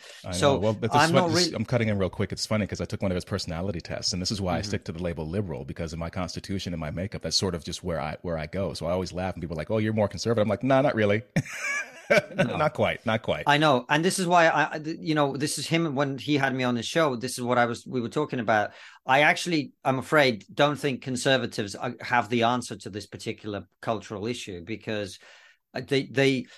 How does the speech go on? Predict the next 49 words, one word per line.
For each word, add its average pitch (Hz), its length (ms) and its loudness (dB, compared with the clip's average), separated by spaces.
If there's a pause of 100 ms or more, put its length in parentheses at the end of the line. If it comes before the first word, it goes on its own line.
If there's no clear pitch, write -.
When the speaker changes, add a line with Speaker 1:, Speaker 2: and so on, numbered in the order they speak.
(160)
Speaker 2:
they, 135 240 0
Speaker 1:
Hmm. 127 140 -2
Speaker 2:
they're 139 140 4
just 131 200 -4
not 156 180 2
creative 131 540 2
enough 117 240 0
temperamentally. 120 680 -2
They're 120 120 0
very, 143 440 4
very 120 200 2
good 104 200 -2
at 107 80 -4
other 104 220 -4
things. - 440 -14 (220)
Very, 120 260 2 (220)
like, 127 180 -2
if 131 100 -8
you 160 80 2
need 185 180 2
someone 139 260 0
to 135 120 -4
run 131 460 2
your 123 280 -2
creative 120 540 -2
organization, 120 760 -4
Speaker 1:
That's 101 200 0
the 101 100 -4
thing. 87 320 -4 (360)
Speaker 2:
that 143 120 -2
you 143 180 0
get 156 240 6
a 139 60 4
conservative. 120 640 -4
They 131 140 2
will, 127 240 -2
they 139 80 -8
Speaker 1:
Right. 117 240 4
Speaker 2:
will 117 80 0
make 113 220 -2
the 120 40 -4
money 156 260 0
side 151 280 4
of 143 140 -2
it 143 100 -4
work. 139 320 2
They 110 140 -2
will 104 160 -4
make, 110 260 -4